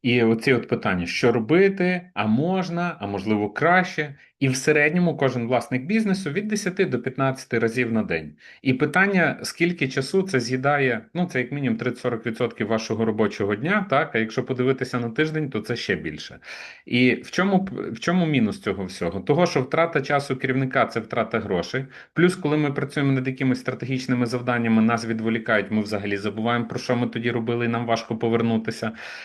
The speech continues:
І от така залежність від персоналу, це, по суті, е, це от, типу, гальмо для розвитку бізнесу, да?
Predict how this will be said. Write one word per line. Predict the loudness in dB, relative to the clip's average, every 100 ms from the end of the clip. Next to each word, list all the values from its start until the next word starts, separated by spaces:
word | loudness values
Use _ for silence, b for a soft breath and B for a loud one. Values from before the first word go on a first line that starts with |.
| B B
І | 4 4
от | 4
така | 0 4 2 2
залежність | 2 4 4 2 0 -2
від | -4 0
персоналу, | 0 0 -2 0 2 4 2 0 B _
це, | -2 0 0
по | -2 -4
суті, | -2 -4 2
е, | 4 4 2 0 -4 -2
це | 0
от, | 0 -2
типу, | -2 0
гальмо | 2 2 2 2
для | 2 -2 0 2
розвитку | 2 0 -4 -4 -2
бізнесу, | 0 0 0 -2 -2
да? | -2 -2 -2